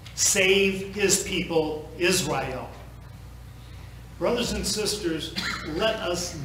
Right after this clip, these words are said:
never forget what he does for us this week. Let us never, by our words and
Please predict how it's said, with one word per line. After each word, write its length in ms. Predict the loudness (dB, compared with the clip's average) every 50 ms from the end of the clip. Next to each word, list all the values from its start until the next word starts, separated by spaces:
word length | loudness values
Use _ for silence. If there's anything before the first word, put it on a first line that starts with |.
| -6
never 400 | -2 2 2 2 2 2 2 0
forget 720 | 0 0 -2 -2 -4 -2 0 0 0 0 -2 -4 -8 -12 -14 -14 -14 -14 -12 -4
what 240 | 0 2 2 2
he 300 | 2 0 -2 -2 -4 -2
does 380 | 0 0 2 2 2 2 0 -2
for 380 | -2 -2 -2 0 0 0 0 0
us 420 | 0 0 0 0 0 -2 -4 -6 -8 -10 -6 0
this 420 | 2 4 4 4 2 0 -2 -4
week. 320 | -4 -4 -4 -4 -6 -8 -10 -10 -10 -12 -12 -14 -14 -14 -14 -16 -16 -16 -16 -16 -16 -16 -16 -16 -16 -16 -16 -16 -14 -12
Let 260 | -6 -2 0 0 2 0
us 340 | 0 0 0 0 0 0
never, 600 | 0 -2 0 2 2 2 2 2 0 -2 -2 -4 -6 -8 -10 -12 -14 -16 -16 -12 -6
by 280 | -2 0 0 0 0 -2
our 560 | 0 2 2 4 4 4 2 -2 -4 -6 -8 -10 -12 -12 -12 -6
words 680 | -2 0 2 4 4 4 4 2 2 0 -2 -2 -4 -4 -8 -12 -14 -12 -4
and 300 | 0 0 0 0 0 -4